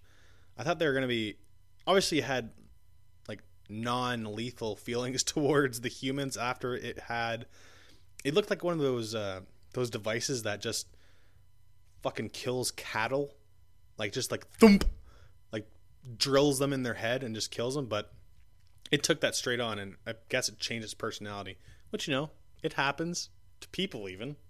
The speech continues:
I've heard of cases, you know, frontal lobe gets fucked up, changes, changes their whole personality. I thought they would use that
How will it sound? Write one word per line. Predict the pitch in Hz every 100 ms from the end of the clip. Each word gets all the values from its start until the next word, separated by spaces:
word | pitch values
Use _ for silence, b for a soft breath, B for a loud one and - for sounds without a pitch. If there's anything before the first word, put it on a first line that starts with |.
| -
I've | 107
heard | - 113
of | 107
cases, | 110 107 - 104
you | 104
know, | 107
frontal | - 113 110
lobe | 104 113
gets | 110 -
fucked | - 110 -
up, | 135 139 B B
changes, | - 117 117 123 -
changes | 120 127 135
their | 127
whole | 135
personality. | 147 151 147 156 185 98 - B B B B B B
I | 143
thought | 220 202
they | 170
would | 127 120 -
use | 110 123 139 135 117
that | 113 120 -